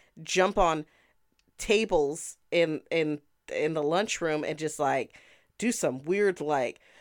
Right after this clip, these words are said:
"I'm dancing, look at me, pow, pow, pow, dance, dance, dance." And everyone's like, "What the fuck?" And then somebody turns on their boombox, and then he's like, "Yeah, now I'm dancing." And then everyone's like, "Yeah, he's dancing. I'm gonna dance with him."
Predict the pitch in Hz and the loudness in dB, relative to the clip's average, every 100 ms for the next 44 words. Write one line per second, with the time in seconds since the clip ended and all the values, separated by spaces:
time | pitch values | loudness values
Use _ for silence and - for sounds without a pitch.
0 | - - - _ - - - - _ _ | -14 -10 -10 _ -10 -8 -8 -14 _ _
1 | - - - - 233 - _ - - - | -12 -10 -10 -12 -12 -12 _ 2 2 2
2 | - - - - _ _ 349 269 - - | -8 -6 -6 -6 _ _ -10 -8 -10 -8
3 | 294 - - 294 254 - _ _ 165 185 | -10 -10 -8 -6 -8 -14 _ _ -4 -2
4 | 185 180 156 151 277 - 131 - - 311 | -2 -2 -4 -6 -12 -10 -12 -10 -8 -6
5 | 370 359 359 370 - - 180 196 185 202 | -4 -4 -4 -6 -8 -4 -2 -2 -2 -2
6 | 180 170 - 190 175 190 180 156 147 175 | -2 -4 -4 -4 0 -2 0 -2 -2 -2
7 | 208 208 147 156 - - - 175 175 170 | -2 0 2 0 -2 -8 -4 -2 0 -2
8 | 165 165 151 - - 208 - 311 330 147 | 0 0 0 -6 -20 -18 0 6 6 6
9 | - - - 262 302 226 208 254 240 226 | 0 -12 -8 0 2 2 0 2 2 2
10 | 254 247 - _ - 208 208 208 202 202 | 0 -2 -8 _ -2 2 2 2 0 0
11 | 196 - 480 453 370 466 427 466 480 466 | -2 2 2 4 2 -2 -2 2 2 2
12 | - - - 494 392 349 359 415 453 - | -4 -6 -4 -2 -2 -6 -4 -4 -4 -4
13 | 480 466 330 175 | -6 -6 -8 -8